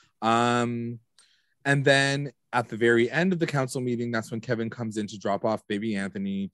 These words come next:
to, um, Fangs and Tony. And he kind of makes a little statement, basically saying that he's concerned for his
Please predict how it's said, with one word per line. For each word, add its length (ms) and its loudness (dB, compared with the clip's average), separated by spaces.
to, 600 -4
um, 720 -6
Fangs 600 -4
and 140 -6
Tony. 560 -6
And 480 -2
he 200 -4
kind 360 0
of 100 2
makes 320 -2
a 40 4
little 220 4
statement, 440 -4
basically 420 -2
saying 260 -2
that 120 -2
he's 220 -6
concerned 600 -6
for 160 0
his 140 -2